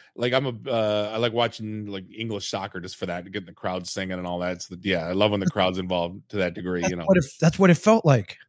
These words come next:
Speaker 2: Yeah,
Speaker 1: Yeah,
Speaker 2: it felt
Speaker 1: totally,
Speaker 2: like
Speaker 1: totally.
Speaker 2: hooligans, uh, with the, yeah, with the intro chants at, at a
Speaker 1: Sure.
Speaker 2: soccer game.
Speaker 1: So
Speaker 2: And,
Speaker 1: did
Speaker 2: uh,
Speaker 1: you, uh, did you get to meet anyone new?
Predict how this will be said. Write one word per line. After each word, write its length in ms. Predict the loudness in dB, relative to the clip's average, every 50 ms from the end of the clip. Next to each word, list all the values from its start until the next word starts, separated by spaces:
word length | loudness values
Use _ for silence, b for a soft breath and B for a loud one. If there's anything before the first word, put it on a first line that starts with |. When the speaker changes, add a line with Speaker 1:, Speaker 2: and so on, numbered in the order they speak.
| _ 4
Speaker 2:
Yeah, 120 | 6 8 8
Speaker 1:
Yeah, 80 | 8
Speaker 2:
it 40 | 6
felt 120 | 4 2 6 8
Speaker 1:
totally, 280 | 8 8 8 8 4 2
Speaker 2:
like 60 | 2
Speaker 1:
totally. 340 | 4 6 6 6 6 4 4
Speaker 2:
hooligans, 520 | 6 6 6 6 6 6 4 4 4 4
uh, 420 | 4 6 6 8 8 6 6 4 6
with 180 | 6 6 6 8
the, 260 | 8 6 6 6 4 6
yeah, 120 | 6 8 8
with 160 | 8 8 6
the 140 | 4 6 6
intro 280 | 6 8 8 6 6
chants 500 | 6 6 4 4 4 4 2 0 -2 -2 2
at, 160 | 2 2 2 2 -2 0
at 140 | 0 2 4
a 120 | 4 2 2
Speaker 1:
Sure. 60 | 0
Speaker 2:
soccer 340 | 4 6 6 6 6 6 4
game. 300 | 6 6 8 8 6 4 _ _ _ _ _ _ _ _ _ _ _ _ _ _ 6
Speaker 1:
So 120 | 10 10 10
Speaker 2:
And, 40 |
Speaker 1:
did 100 | 12 10
Speaker 2:
uh, 20 | 10
Speaker 1:
you, 240 | 10 10 10 10 10
uh, 200 | 12 12 10 10 8
did 140 | 6 2 0
you 60 | 2
get 100 | 2 2
to 60 | 2
meet 120 | 2 2 4
anyone 500 | 4 4 4 4 4 2 0 -2 -4 -2
new? 520 | 0 2 2 4 4 4 4 2 2 0